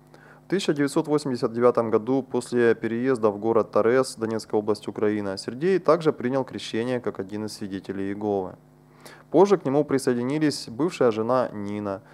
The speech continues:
педагог по профессии, с которой Сергей к тому времени был в разводе. Она заметила положительные перемены в бывшем муже,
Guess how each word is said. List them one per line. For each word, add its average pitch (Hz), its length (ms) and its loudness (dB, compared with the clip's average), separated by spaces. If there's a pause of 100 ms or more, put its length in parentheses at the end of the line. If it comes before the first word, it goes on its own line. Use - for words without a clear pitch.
(420)
педагог 135 500 4
по 123 140 6
профессии, 110 580 0
с 98 80 -10
которой 117 360 0
Сергей 123 380 -2
к 156 60 -12
тому 110 200 -2
времени 135 420 -2
был 107 300 -2
в 110 60 -2
разводе. 101 600 -6 (600)
Она 135 360 2
заметила 147 520 4
положительные 139 600 2
перемены 127 480 -2
в 107 60 -10
бывшем 107 320 -6
муже, 98 400 -6